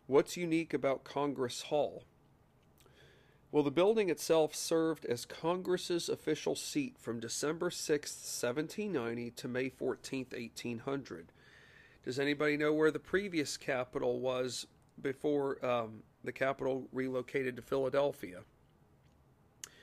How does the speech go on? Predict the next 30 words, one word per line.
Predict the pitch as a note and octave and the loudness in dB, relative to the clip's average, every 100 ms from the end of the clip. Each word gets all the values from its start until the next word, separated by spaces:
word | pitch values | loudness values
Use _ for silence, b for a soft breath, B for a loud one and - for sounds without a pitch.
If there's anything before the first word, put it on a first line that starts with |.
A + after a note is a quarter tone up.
| B B | B B
The | B2 | 0
answer | C3+ D3 D3+ | 0 2 -2
is | C3 | 0
New | C#3+ | 2
York | C#3+ C#3+ | 4 2
City. | - - F#3+ F2+ - _ _ b b b _ | 0 0 0 -2 -10 _ _ b b b _
That's | B2+ - | -4 0
where | D3+ | 0
George | D3+ D#3 D#3 | 4 4 4
Washington | D3+ D#3 D#3+ - C#3+ C#3 | 2 2 2 -2 -4 -4
was | C3 - | -4 -6
first | - C#3+ C3+ | -2 -2 -2
sworn | - C#3 C#3+ C3+ | -4 -2 0 0
in | C#3 C3+ | -2 -4
as | B2 | -6
president | - - D#3+ D3+ C3 A2+ A2+ - b b - | -4 2 4 4 -2 -8 -10 -14 b b -8
in | A2+ | -2
April | B2+ C#3 C3 A#2 | 0 0 0 0
of | - | -2
seventeen | - B2+ B2+ - C3+ | -2 -2 -4 -6 -6
eighty-nine. | B2 B2 C3+ C3+ G#2 F2+ - - _ - _ _ - - _ - - B B B B B B B | -4 -4 -2 -2 -2 -6 -14 -18 _ -20 _ _ -20 -20 _ -20 -20 B B B B B B B
So | - F3 | 2 2
I'm | |
sure | D#3+ F#3+ | 4 4
many | F3+ F3+ | 4 4
of | E3 | 4
y'all | D#3+ D#3+ | 6 6
are | D3+ | 6
wondering, | C#3+ F3 D3+ C#3 C3+ - | 4 0 0 0 -2 0
um, | C3+ B2+ | 0 0